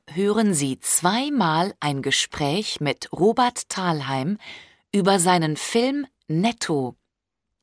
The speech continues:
Für jede Frage haben Sie vier Antworten zur Auswahl.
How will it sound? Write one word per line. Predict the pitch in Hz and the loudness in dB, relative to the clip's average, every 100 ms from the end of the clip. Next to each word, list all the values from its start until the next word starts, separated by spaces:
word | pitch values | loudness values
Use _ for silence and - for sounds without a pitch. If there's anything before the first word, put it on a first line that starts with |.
| _ _ _ _ _ _ _ - | _ _ _ _ _ _ _ -12
Für | - 196 196 | -4 2 2
jede | 170 240 294 311 | 4 2 2 0
Frage | - 185 160 147 151 202 254 - | -2 0 2 2 2 0 -2 -10
haben | - 185 180 156 147 | -2 2 2 2 0
Sie | 139 131 | -2 -4
vier | - - 285 285 277 - | -4 -4 0 0 -2 -2
Antworten | 247 240 - - 139 - 160 | -2 -2 -4 -4 -4 -4 -6
zur | 143 - 175 170 | -2 2 2 2
Auswahl. | 160 147 - 147 131 127 | 0 0 0 0 0 -4